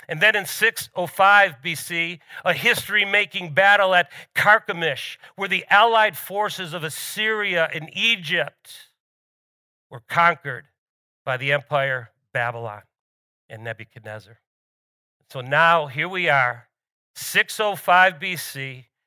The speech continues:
Habakkuk is a prophet. Nebuchadnezzar is on the march. He is conquering the world. And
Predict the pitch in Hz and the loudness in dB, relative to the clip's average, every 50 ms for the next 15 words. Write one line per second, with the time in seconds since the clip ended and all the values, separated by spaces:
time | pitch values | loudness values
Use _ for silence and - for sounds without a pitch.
0 | _ _ - - 175 196 208 190 208 156 - 196 196 190 - _ _ _ _ _ | _ _ 0 4 4 4 4 4 0 -4 -2 0 0 0 -2 _ _ _ _ _
1 | 180 151 175 170 - - - 170 170 165 170 156 - - 135 131 - _ _ _ | -12 -10 -10 -10 -10 -4 0 2 4 4 4 2 -2 -6 -12 -12 -12 _ _ _
2 | _ _ _ _ _ _ _ _ _ - 156 156 175 196 214 190 214 233 220 - | _ _ _ _ _ _ _ _ _ -12 -2 2 2 2 2 2 -2 -6 -8 -6
3 | - 202 190 185 208 208 214 214 165 151 190 180 180 165 143 - - 185 196 196 | -8 -8 -6 -2 0 2 2 2 2 0 -2 -2 -2 -2 -4 -4 0 2 4 6
4 | 208 214 208 202 185 196 180 180 185 175 175 180 180 175 147 127 - - 202 190 | 6 4 2 0 -4 -8 -6 -4 0 2 4 6 6 6 4 2 -2 -6 -6 -4
5 | 185 156 - - - - 196 202 208 202 - 208 202 202 196 190 180 170 156 151 | -6 -6 -6 -8 -2 2 2 2 2 0 -2 -6 -6 -4 -4 -6 -8 -10 -10 -10
6 | 147 147 151 160 180 190 202 214 214 202 185 160 - - - _ _ _ _ _ | -10 -10 -6 -4 -2 0 0 0 0 0 0 -2 -2 -6 -10 _ _ _ _ _
7 | _ _ _ _ _ _ _ _ _ _ _ _ _ _ _ _ - 139 143 147 | _ _ _ _ _ _ _ _ _ _ _ _ _ _ _ _ -6 -2 2 4
8 | 151 147 143 139 135 135 | 4 4 2 0 -2 -6